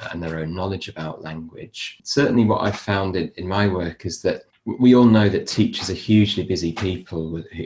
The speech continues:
who, who are under a lot of pressure to adhere to some of those standards and the curriculum. And because, um, some of the attitudes about language that are, that are explicit in tests and in the curriculum and in some of the guidance for teachers,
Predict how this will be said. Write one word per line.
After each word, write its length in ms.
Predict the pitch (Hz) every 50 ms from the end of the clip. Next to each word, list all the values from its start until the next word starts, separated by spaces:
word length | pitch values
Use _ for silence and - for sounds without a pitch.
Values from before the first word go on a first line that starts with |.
| - -
who, 340 | 90 78 - _ _ 73 80
who 160 | 90 90 85
are 40 | 87
under 220 | 85 82 82 82
a 60 | 85 90
lot 160 | 92 87 -
of 120 | - - -
pressure 580 | - 107 101 - - - 87 76 71 69 - _ _ _ - - _ - _ _ _ _ _ -
to 160 | - - 90
adhere 500 | 85 82 - - - 113 107 101 92 85
to 160 | - - -
some 200 | - - - 82
of 140 | 80 78 -
those 280 | - 80 78 78 76 -
standards 880 | - - 80 80 80 78 78 78 73 - - - - - - - - _ -
and 180 | 80 82 80 78
the 60 | 78
curriculum. 760 | - - - 95 - - - - 85 78 69 65 65 - - _ _
And 160 | - 104 107 110
because, 760 | 120 113 - - - 151 147 139 120 - - - - - _ _ _ _ _ _ - - _ -
um, 460 | 107 104 104 101 101 101 98 98 98
some 240 | - - - 104 101
of 100 | 98 -
the 80 | 98 98
attitudes 580 | 101 101 - - - - - 92 87 85 -
about 300 | 92 - 90 85 82 -
language 540 | 78 85 87 92 87 85 87 82 - - -
that 160 | - - -
are, 80 | 80 78
that 200 | - - 78 60
are 60 | 78
explicit 800 | 82 - - - - - - - 98 95 - - 92 80 - - -
in 260 | - 80 80 78 78 - -
tests 640 | - - 113 107 107 - - - - - - - -
and 140 | 90 82 82
in 100 | 82 80
the 100 | 78 -
curriculum 800 | - - 104 104 - - - 92 92 92 90 90 90 90 90 - _ - _ _ _ -
and 140 | 82 82
in 260 | 82 80 80 80 80 80
some 180 | - - 85
of 80 | 80 -
the 100 | - 80
guidance 560 | - 90 92 92 90 90 90 90 90 90 -
for 100 | - 85
teachers, 720 | 80 - - 90 80 78 - - 92 85 85 82 - -